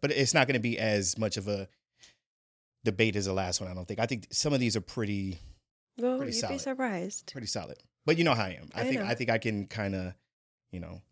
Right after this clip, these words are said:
Speaker 1: see
Speaker 2: I know.
Speaker 1: the silver lining in the red flag. Maybe I'm fucked up. Maybe that's what it is.
Speaker 2: There you have it. Maybe you're
Speaker 1: There you have it.
Speaker 2: toxic.
Speaker 1: There you have it. But before we get into that, one thing that I did see on the internet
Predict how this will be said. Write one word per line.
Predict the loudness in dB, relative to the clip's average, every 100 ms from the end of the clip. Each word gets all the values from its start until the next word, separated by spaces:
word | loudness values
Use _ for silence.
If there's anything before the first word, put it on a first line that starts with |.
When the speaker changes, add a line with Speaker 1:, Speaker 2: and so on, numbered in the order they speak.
| -8
Speaker 1:
see | -4 -2 -2 -4 -8
Speaker 2:
I | -10 -10
know. | -10 -14 _ _ _
Speaker 1:
the | -6
silver | -4 -2 -4
lining | -4 -6 -8 -10 -12 -18 _ _
in | -10 -8
the | -8 -8 -12 _ _
red | -14 -12
flag. | -10 -10 -10 -14 _ 6
Maybe | 8 8
I'm | 6
fucked | 4 -6 -10
up. | -14 -14 _ -8
Maybe | -2
that's | 0 -2
what | -6
it | -12
is. | -14 -14 -18 -14
Speaker 2:
There | -6 -4
you |
have | -2 -4 -6
it. | -10 _ _ _ _ _ _ -10
Maybe | -6 -2
you're | -2
Speaker 1:
There | -2 -4
you | -6
have | -10
it. |
Speaker 2:
toxic. | -12 -16 _ _ -16 -4 -4 -4 -12
Speaker 1:
There | -10
you |
have | -8 -8
it. | -10 _ _ -18 -14 -2
But | 2
before | 4 6
we | 6
get | 6
into | 6
that, | 6 6 4 _ _ _ _ _ _ _ _ 2
one | 6 6
thing | 6 4
that | 4
I | 2 -2 -4 -12 -14 2
did | 6 6 4 0
see | 2 2 2
on | 0
the | 0
internet | 2 0 -2